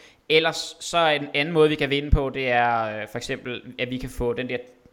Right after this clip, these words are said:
den, ham der Tikrit, God of Fright. Hvis vi spiller ham, øh, som hans lanternedel, det er det der fem drop, som du, øh,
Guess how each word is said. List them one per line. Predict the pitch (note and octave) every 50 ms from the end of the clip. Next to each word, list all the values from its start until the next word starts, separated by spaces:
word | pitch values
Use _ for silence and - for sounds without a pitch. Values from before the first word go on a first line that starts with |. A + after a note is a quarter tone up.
| _ _ _ _ _ _
den, | C#3+ C3 B2+
ham | - C3+ C3+
der | C#3 C3+
Tikrit, | - - - D#3+ D#3 - F3 D3+ - -
God | C#3+ C3+ C#3
of | D3+ - - -
Fright. | C3 B2 B2+ C#3+ D#3+ E3 - - - - - _ _ _ _ _ _ _ _ _ _ _ _ _ _ _ _ _ _
Hvis | - C#3 - -
vi | C3+
spiller | - - D#3+ D#3 E3 D#3
ham, | D3 C#3+ C3+ D3 D#3+ - - - - _ - - - - - - - _ _ - _ _ - _ _ _ _ _ _ _ _ _ - -
øh, | C3 B2 A#2+ A#2+ A#2+ A#2+ A#2+ A#2+ A#2+ A#2+ A#2 A#2
som | - - C#3+ B2+ A#2+
hans | B2 C3+ B2+ B2 -
lanternedel, | C3+ B2+ B2 A#2+ - - C3 B2 B2+ D3 D#3 D3+ D3 C3+ B2 A#2+ A#2+ B2 - - _ _ _ _ _ _ _
det | C#3
er | C3
det | B2 B2+ B2+
der | B2
fem | - - B2+ B2+ B2+
drop, | C3+ B2+ A#2+ A#2 - - - - - - _ _ _ _ _ _ _ _ _ _ _ _ -
som | - B2 A#2+ A#2
du, | - B2+ B2 A2 A2+
øh, | A#2 A#2+ A#2+